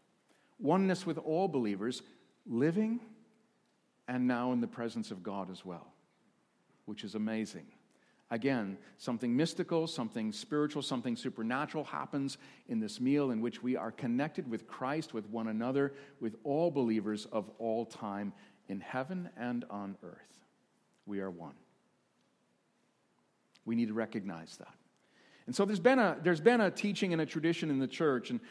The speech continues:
I, th-, I think it comes out of the verse where, where Jesus says, "If you're coming to the altar and you're bringing your gift, and there remember that your brother has something against you, go, leave your gift, go make it right, then come back." In a sense, God says, "I don't want your worship, I don't want your offerings,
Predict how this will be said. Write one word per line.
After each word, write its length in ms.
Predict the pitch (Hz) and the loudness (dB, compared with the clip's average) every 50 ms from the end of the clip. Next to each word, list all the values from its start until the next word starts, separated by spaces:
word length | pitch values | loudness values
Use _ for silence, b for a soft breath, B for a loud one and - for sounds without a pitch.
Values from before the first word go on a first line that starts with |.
| B B B | B B B
I, 80 | 123 | -4
th-, 140 | 127 - - - | -4 -4 -2 0
I 80 | 151 131 | 0 2
think 180 | - 226 214 | 4 4 4
it 80 | 170 - | 4 4
comes 220 | - 160 156 139 160 | 2 0 2 4 4
out 100 | 151 147 | 4 4
of 80 | 135 | 4
the 60 | 135 | 2
verse 340 | 123 127 131 131 127 127 - | 0 2 2 2 2 0 0
where, 220 | 135 127 123 120 120 B B B B B B | 2 2 2 2 0 B B B B B B
where 120 | - 135 | -2 -2
Jesus 380 | - - 165 180 170 147 156 - | 4 6 6 6 6 4 0 0
says, 260 | - 160 151 147 127 | 2 4 4 4 4
"If 120 | 143 120 139 | 2 0 0
you're 80 | 143 | -4
coming 400 | - - 208 208 202 202 190 180 | 0 0 2 2 2 2 0 0
to 100 | - 165 | 0 0
the 100 | 147 147 | 0 2
altar 340 | 135 131 131 131 123 - 135 | 2 4 2 2 2 0 0
and 100 | 123 123 | 2 2
you're 60 | 123 | 2
bringing 300 | 113 135 151 160 156 151 | 2 0 2 2 4 4
your 120 | 143 135 123 | 4 2 2
gift, 300 | 113 135 131 120 - 127 | 2 2 2 2 0 0
and 100 | 123 123 | 2 4
there 160 | 139 143 143 | 4 4 4
remember 400 | 135 131 123 127 131 131 127 117 | 4 4 4 4 4 2 2 2
that 160 | 120 113 123 | 0 0 0
your 80 | 127 117 | -2 -2
brother 340 | 101 123 131 127 127 120 | 0 0 2 2 2 0
has 160 | 113 117 104 - | 0 -2 -4 -4
something 360 | - 131 117 107 120 110 107 | -4 -4 -4 -2 -2 -2 -2
against 380 | 101 95 113 110 110 - - | -2 -2 -2 -2 -2 -4 -4
you, 140 | - 107 101 B B B B B B - 131 | -4 -4 -4 B B B B B B -16 0
go, 420 | - 151 156 160 160 156 156 156 151 - | 4 4 6 6 6 6 4 2 0 2
leave 240 | 135 156 190 180 180 | 4 4 6 6 4
your 80 | 175 | 4
gift, 300 | 135 113 117 110 - - | 4 4 2 0 0 4
go 260 | - 147 147 156 160 | 6 6 8 8 6
make 380 | 156 135 139 139 139 143 143 - | 6 4 2 4 4 4 2 2
it 120 | 127 - | -2 -2
right, 320 | 107 110 107 95 101 101 101 - | 0 0 0 2 0 0 -2 -4
then 360 | 120 107 123 127 127 127 123 | -2 0 2 4 4 4 2
come 320 | 123 - 110 101 92 90 85 | 2 -2 -4 -4 -4 -6 -8
back." 400 | 78 64 62 60 - - - - b b b b b b b b | -10 -12 -14 -16 -18 -20 -20 -20 b b b b b b b b
In 80 | - 151 | 2 4
a 60 | 160 | 4
sense, 280 | 160 - 190 185 170 - | 6 6 6 4 4 4
God 240 | - 160 156 165 156 | 2 4 4 4 2
says, 120 | 170 156 139 | 0 0 0
"I 220 | 156 151 156 170 | 2 2 2 2
don't 240 | 165 208 202 180 - | 2 2 0 2 2
want 260 | 139 147 165 165 - | 2 2 2 2 2
your 120 | 147 135 120 | 0 0 2
worship, 400 | 107 110 110 107 - 139 123 - | 2 0 -2 -2 -2 -6 -6 -2
I 120 | - 135 135 | -2 0 2
don't 200 | 147 147 139 - | 2 2 0 0
want 220 | 123 131 127 - | -2 -2 -2 0
your 160 | 123 120 117 120 | -2 -2 0 0
offerings, 640 | 131 143 156 - - 180 170 170 175 170 - - | -2 -2 -2 -2 -4 -4 -4 -4 -4 -6 -8 -10